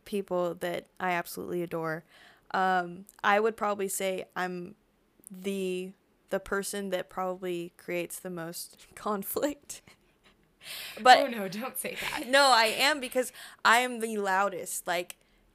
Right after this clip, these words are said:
Speaker 1: and, like, physically and just, like, with my opinions.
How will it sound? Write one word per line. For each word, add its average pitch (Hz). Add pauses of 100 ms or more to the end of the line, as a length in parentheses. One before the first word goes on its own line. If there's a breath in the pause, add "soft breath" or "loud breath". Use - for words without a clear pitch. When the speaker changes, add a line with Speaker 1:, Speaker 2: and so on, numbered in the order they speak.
(160)
Speaker 1:
and, 190
like, 180
physically 262
and 202
just, 202
like, 175 (140)
with 214
my 196 (140)
opinions. 262